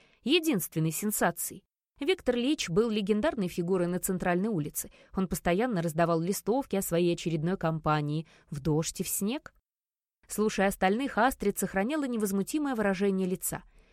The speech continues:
подмечая любую полезную информацию. Им показалось, что она в замешательстве.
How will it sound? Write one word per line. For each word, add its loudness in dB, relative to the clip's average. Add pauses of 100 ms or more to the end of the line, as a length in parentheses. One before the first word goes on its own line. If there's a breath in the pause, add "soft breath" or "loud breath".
(100)
подмечая 0
любую 2
полезную 2
информацию. -2 (280 soft breath)
Им -2
показалось, 2
что 0
она 2
в -4
замешательстве. -4